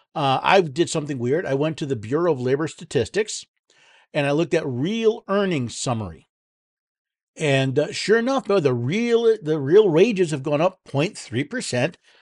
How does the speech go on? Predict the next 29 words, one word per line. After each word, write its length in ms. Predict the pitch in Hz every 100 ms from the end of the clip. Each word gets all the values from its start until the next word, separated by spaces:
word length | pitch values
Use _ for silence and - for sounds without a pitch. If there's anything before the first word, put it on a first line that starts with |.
| _ 156
over 180 | 127
the 100 | 127
last 340 | 110 110 135 -
month 280 | 120 131 123
or 60 |
two. 480 | - 123 110 202 208 - _
Uh, 160 | 110 -
that's 400 | 135 131 - -
good 260 | 139 269
news. 220 | 262 139 -
But 140 | 254
again, 340 | 240 220 196 _ _ _ _ _ _ -
statistics. 840 | - 151 - 147 - - - - _ _ _ _ _ _ _ _ _
So 120 | - 226
I 80 |
went 300 | 190 220 262
somewhere, 200 | 226 214
I 60 | 139
went 160 | 196 214
to 60 |
Statista, 800 | 214 - - - 180 170 120 107
and 140 | - 123
I 20 |
looked 220 | 147 196
at 80 | 160
the 120 | 143 -
average 460 | 147 226 226 214 -
hourly 580 | 175 196 185 185 185 _ -
earnings 520 | 170 160 113 107 -